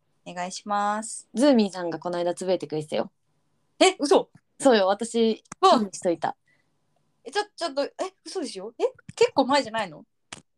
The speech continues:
Speaker 2: え？
Speaker 1: 最近？
Speaker 2: あのー、あれだよ。
Speaker 1: 六月とかじゃなくて？
Speaker 2: あ、違う違う違う違う違う。
Speaker 1: わー。
Speaker 2: あの話した時、あの、過去と未来の話した時。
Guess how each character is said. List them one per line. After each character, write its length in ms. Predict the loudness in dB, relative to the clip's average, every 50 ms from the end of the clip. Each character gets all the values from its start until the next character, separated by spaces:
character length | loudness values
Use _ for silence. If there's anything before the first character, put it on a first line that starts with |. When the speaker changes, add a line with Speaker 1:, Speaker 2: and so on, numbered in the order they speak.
| _ _ _ -20 _ _ _ _ _ _ 2
Speaker 2:
え？ 60 | 4 4 4 4 _ _ _ _ -20 _ 0
Speaker 1:
最 200 | 2 4 4 4
近？ 80 | 2 2
Speaker 2:
あ 20 |
の 520 | 0 2 2 2 0 0 0 0 0 2 2
ー、 20 |
あ 60 | 2
れ 80 | 2 2
だ 100 | 2 2
よ。 200 | 0 0 -2 _ _ _ _ _ -6
Speaker 1:
六 200 | -4 -4 -4 -2
月 220 | -2 -2 -2 -2
と 100 | -8 -4
か 80 | -4 -4
じ 80 | -6
ゃ 40 | -6
な 100 | -10 -10
く 80 | -12 -12
て？ 240 | -10 -10 -10 -10 _ _ _ -20 _ _ -2
Speaker 2:
あ、 80 | -2 0
違 140 | 0 2
う 80 | 0 0 2
違 120 | 0 0
う 20 | 0
違 120 | 0 -4 -4
う 20 |
違 100 | -2 -4 -6 -6
う 60 | -6
違 60 | -6 -8
う。 240 | -6 -6 -8 -8 _ _ _ _ _ _ -8
Speaker 1:
わ 100 | -4 -2
ー。 200 | -2 0 0 0
Speaker 2:
あ 140 | 0 0 -2
の 80 | -2 -2
話 300 | -2 -2 -2 -2 -4 -6
し 20 |
た 120 | -6 -6 -8
時、 200 | -8 -10 -8 -8
あ 80 | -8
の、 100 | -6 -2
過 140 | 0 0 2 2
去 120 | 2 0
と 80 | 0 -4
未 120 | -4 -4
来 200 | -2 -4 -4 -4
の 80 | -8 -10
話 320 | -10 -10 -10 -10 -12 -14
し 20 |
た 100 | -12 -10
時。 300 | -10 -10 -12 -12 -16 -18